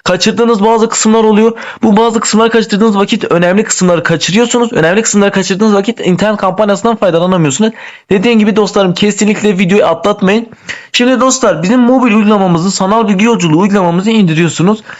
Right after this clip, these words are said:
Sanal bilgi yolculuğu pro uygulamamızı indiriyorsunuz. Ben sizlere ayrıyeten uygulamamızın linkini açıklama kısmında bırakacağım. Yorumlar kısmına da bırakacağım dostlar. Her iki kısımdan da uygulamanın linkine tıklayarak mobil uygulamamızı indirebilir.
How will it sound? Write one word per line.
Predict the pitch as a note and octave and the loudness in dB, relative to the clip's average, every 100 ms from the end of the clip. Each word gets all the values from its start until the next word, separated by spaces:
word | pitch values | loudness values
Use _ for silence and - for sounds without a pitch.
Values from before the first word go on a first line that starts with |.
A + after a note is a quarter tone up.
| - | -10
Sanal | - G3 A3 | -2 0 0
bilgi | G3+ A3+ | 0 0
yolculuğu | G#3 A3 | 2 0
pro | - G#3+ | 0 0
uygulamamızı | F#3+ D#3+ D3+ A#2 B2 | 2 2 2 2 2
indiriyorsunuz. | D#3+ E3 G3+ G#3+ G3+ G3 | 0 0 0 0 0 2
Ben | G#3 | 0
sizlere | G3+ E3 F3+ G3 | 0 0 2 2
ayrıyeten | D#3+ E3 G#3 G#3 G#3+ | 2 2 0 0 -2
uygulamamızın | G#3+ E3 D3 D3+ D3+ D3+ G3+ | 0 -2 0 0 0 0 0
linkini | F3 D3+ C#3 | 0 0 -2
açıklama | - C3 F3+ | -2 -2 -2
kısmında | - A#3+ A#3 | -2 0 2
bırakacağım. | A#3+ A#3+ B3 C4 - - - - | 0 0 0 0 -4 -20 -14 0
Yorumlar | E3+ G3 A3+ A3+ | 2 4 2 0
kısmına | - A3 | 0 2
da | B3 | 2
bırakacağım | A3+ G#3+ G#3+ A3+ F3 | 0 0 0 2 0
dostlar. | E3+ A#3+ A3+ | 0 0 0
Her | A#3 | 0
iki | A3 - | -2 -2
kısımdan | G3 G#3 A3+ | 0 2 4
da | G#3+ | 2
uygulamanın | A3+ E3+ D#3 E3 F3 G3 | 0 -2 0 0 0 0
linkine | E3 - F3 | 0 0 -4
tıklayarak | - F3 G#3+ A#3 | -2 0 0 2
mobil | G3+ F#3 | 2 2
uygulamamızı | F3+ C#3+ D3+ C#3+ C#3+ | 0 0 0 0 0
indirebilir. | F#3 E3+ G#3 B3 | 0 0 0 0